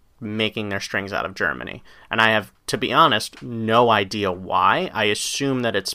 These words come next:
probably for the same reason that most natural gut is made in France, in that they were just the place <laughs> where a lot of these were invented. Um, but yeah, Marcus maybe has more insight on that, but that, that,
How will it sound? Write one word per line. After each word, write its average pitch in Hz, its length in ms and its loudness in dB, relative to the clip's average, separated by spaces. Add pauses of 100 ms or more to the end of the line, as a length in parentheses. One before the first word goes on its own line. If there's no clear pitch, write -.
(220)
probably 107 480 2
for 110 140 -8
the 110 80 -2
same 101 280 -4
reason 107 260 -4
that 95 100 -4
most 98 260 -4
natural 101 320 -2
gut 98 260 2
is 110 140 -10
made 95 160 -6
in 87 140 -10
France, 104 560 -6
in 98 220 -4
that 92 300 -2 (440)
they 107 240 -2
were 98 140 -2
just - 360 -4 (480)
the 110 240 -4
place - 440 -2
<laughs> - 20 -8
where - 260 4
a 120 120 6
lot 107 220 6
of 104 100 -4
these 113 180 -4
were 104 120 2
invented. 101 600 -4 (420)
Um, 95 680 4 (140)
but 87 140 -6
yeah, 131 280 2
Marcus 113 340 4
maybe 110 220 -2
has 123 180 0
more 143 200 4
insight 135 360 4
on 143 160 0
that, 156 180 0
but 110 320 -4
that, 104 300 2
that, 98 320 0